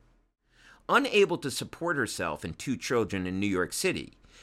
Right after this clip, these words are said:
Catherine returned to her family in rural upstate New York. And the following year, Mary Ann and her child also moved back to her parents' home,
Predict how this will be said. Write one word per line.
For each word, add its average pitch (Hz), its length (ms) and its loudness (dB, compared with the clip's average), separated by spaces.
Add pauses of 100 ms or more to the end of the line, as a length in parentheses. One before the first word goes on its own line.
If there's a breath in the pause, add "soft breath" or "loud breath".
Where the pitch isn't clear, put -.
(140)
Catherine 170 520 2
returned 143 480 0
to - 100 -2
her 147 80 2
family 85 640 -2
in 95 180 -2
rural 95 400 4
upstate 82 480 -4
New 95 100 -2
York. 110 320 0 (720 soft breath)
And 123 160 4
the 120 40 4
following 143 580 4
year, 78 420 -4
Mary 110 400 4
Ann 113 240 2
and 95 120 -2
her 175 200 2
child 80 560 0
also 139 480 2
moved 92 260 0
back 85 300 0
to - 120 -8
her 95 100 0
parents' 98 440 -4
home, 76 400 -8